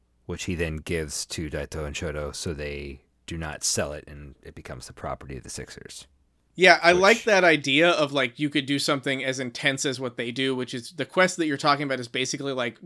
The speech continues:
Speaker 2: doing a walkthrough of all of the episodes in the series, kind of like they
Speaker 1: Thirty-nine episodes.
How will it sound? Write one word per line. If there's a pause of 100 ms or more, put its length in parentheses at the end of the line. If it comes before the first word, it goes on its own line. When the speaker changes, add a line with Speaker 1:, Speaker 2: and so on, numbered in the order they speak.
(100)
Speaker 2:
doing (500)
a
walkthrough
of
all
of
the
episodes
in
the
series,
kind
of
like
they (180)
Speaker 1:
Thirty-nine
episodes.